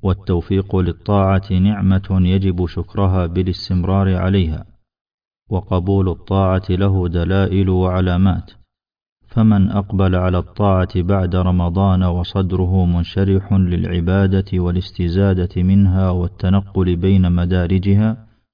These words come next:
فتلك أمارة خير أراده الله به، فإن من ثواب الحسنة الحسنة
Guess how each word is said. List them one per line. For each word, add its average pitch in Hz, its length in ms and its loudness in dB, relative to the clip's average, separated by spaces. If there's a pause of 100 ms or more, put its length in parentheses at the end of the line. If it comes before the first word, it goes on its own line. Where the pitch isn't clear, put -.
فتلك 95 500 -2
أمارة 92 800 0
خير 95 640 0
أراده 90 560 0
الله 90 380 0
به، 87 200 -2 (800)
فإن 95 520 2
من 90 180 2
ثواب 92 520 0
الحسنة 90 760 -2
الحسنة 92 880 -2